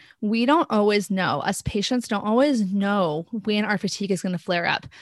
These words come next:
I personally, after eighteen years, have started noticing some trends. For example, um, I have some triggers for fatigue, such as really, really hot environments or really, really cold,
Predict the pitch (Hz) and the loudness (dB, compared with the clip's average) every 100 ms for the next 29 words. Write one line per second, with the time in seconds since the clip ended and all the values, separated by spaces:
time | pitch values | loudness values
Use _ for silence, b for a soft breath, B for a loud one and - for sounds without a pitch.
0 | B B _ 220 247 247 - 285 330 - | B B _ 2 4 2 2 4 4 4
1 | 254 214 190 196 196 196 - 208 196 196 | 0 2 -2 -2 -2 -2 -2 -2 -2 -2
2 | - 165 196 - 233 254 208 208 262 247 | 0 2 2 2 4 4 4 2 2 2
3 | 277 277 - 196 175 190 214 - B B | 4 2 2 0 0 -2 -4 -8 B B
4 | B - 226 190 202 196 208 190 190 202 | B 0 2 2 0 0 2 2 2 2
5 | 190 165 190 - b b _ 208 202 202 | 2 0 -4 -8 b b _ 2 2 4
6 | 196 - 240 220 226 190 214 214 254 233 | 2 2 -4 -2 -2 0 -2 0 -2 0
7 | 240 - 202 190 202 208 - 190 - 185 | -4 -2 -2 0 0 -2 -4 -4 -2 -2
8 | 185 180 - b b b _ _ 233 180 | -2 -4 -12 b b b _ _ -10 -8
9 | 175 214 214 202 202 196 - - 185 202 | 0 0 2 0 0 -2 -6 0 2 2
10 | 262 247 269 277 302 302 - 220 196 185 | 2 4 4 4 2 0 -2 -2 0 0
11 | 202 214 226 - 202 180 170 185 | 0 -2 -2 -2 0 2 2 -2